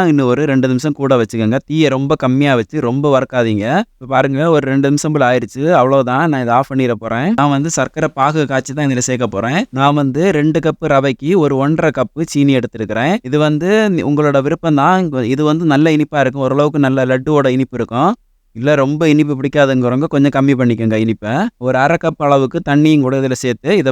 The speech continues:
பாகு காய்ச்ச ஆரம்பிச்சிடலாம். தீயை வந்து ஒரு மீடியம் தீயிலே வச்சு ஒரு அஞ்சு நிமிஷம் போல வச்சீங்கன்னா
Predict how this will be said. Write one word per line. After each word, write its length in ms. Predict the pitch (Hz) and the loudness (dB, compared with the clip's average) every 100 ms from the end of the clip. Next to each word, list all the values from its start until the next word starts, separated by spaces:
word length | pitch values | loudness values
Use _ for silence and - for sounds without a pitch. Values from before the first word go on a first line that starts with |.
| 120 | 0
பாகு 220 | 131 139 131 | 0 0 -2
காய்ச்ச 200 | 123 120 117 | -4 -2 -2
ஆரம்பிச்சிடலாம். 640 | 123 113 107 104 117 202 - _ _ - | -2 -4 -6 -4 -2 -2 -4 _ _ -4
தீயை 160 | 175 156 | 0 0
வந்து 140 | 143 160 | 2 0
ஒரு 80 | 147 143 | 0 2
மீடியம் 280 | 156 160 143 | 2 2 0
தீயிலே 260 | 139 143 135 | -2 0 0
வச்சு 260 | 120 - 147 240 302 _ _ _ 127 | -2 -2 -2 -2 -4 _ _ _ -2
ஒரு 100 | 131 | 0
அஞ்சு 200 | 135 151 151 | 2 0 -2
நிமிஷம் 260 | 151 170 147 | 0 0 2
போல 160 | 139 | 0
வச்சீங்கன்னா 440 | 131 139 127 123 | 0 -2 0 0